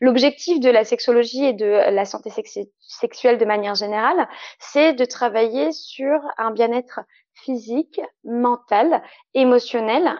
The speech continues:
et social. Donc, en fait, la sexologie, derrière le côté un peu grivois,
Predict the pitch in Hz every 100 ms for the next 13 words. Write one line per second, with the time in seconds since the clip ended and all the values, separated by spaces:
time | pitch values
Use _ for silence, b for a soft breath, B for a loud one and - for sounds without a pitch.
0 | - 262 - 254 - 202 196 214 226 226
1 | 330 359 226 - 233 - 220 214 220 285
2 | 370 b b b - 240 247 277 262 214
3 | 220 208 247 233 220 208 220 196 226